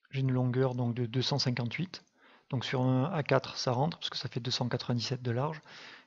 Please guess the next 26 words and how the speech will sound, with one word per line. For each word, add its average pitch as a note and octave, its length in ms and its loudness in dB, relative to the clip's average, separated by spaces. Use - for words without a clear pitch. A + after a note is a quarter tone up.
Mais D#3+ 60 0
si - 160 0
je B2 100 4
mets, B2 420 6
multiplie B2 380 -2
par A2 180 6
deux, C3+ 120 6
donc C#3+ 200 2
l'échelle B2 220 0
de B2 80 2
deux, B2 180 2
on C#3 140 0
est B2 100 2
à A#2+ 80 0
cinq B2 220 2
cent C3 400 2
seize. A2+ 400 4
Donc A#2+ 140 -6
forcément, B2+ 420 2
il C#3 80 6
me A#2+ 100 6
met A#2 80 4
ça C3+ 160 2
sur - 180 -4
quatre - 240 -4
pages. C#3+ 300 -10